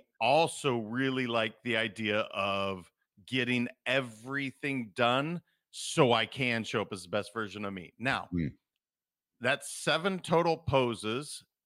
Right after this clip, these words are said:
Speaker 1: involved with all seven chakras. That's how I chose it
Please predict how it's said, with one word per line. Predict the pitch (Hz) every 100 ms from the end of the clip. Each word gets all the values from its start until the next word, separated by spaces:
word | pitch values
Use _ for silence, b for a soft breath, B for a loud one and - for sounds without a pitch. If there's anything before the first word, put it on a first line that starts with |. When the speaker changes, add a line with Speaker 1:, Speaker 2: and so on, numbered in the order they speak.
| _
Speaker 1:
involved | 113 107 120 123 104
with | 107 - -
all | 95 120
seven | 135 160 147 180
chakras. | 165 - 131 123 - 117 127 117 -
That's | 90 -
how | 107 127
I | 156
chose | 156 - 160 139 98
it | 104 113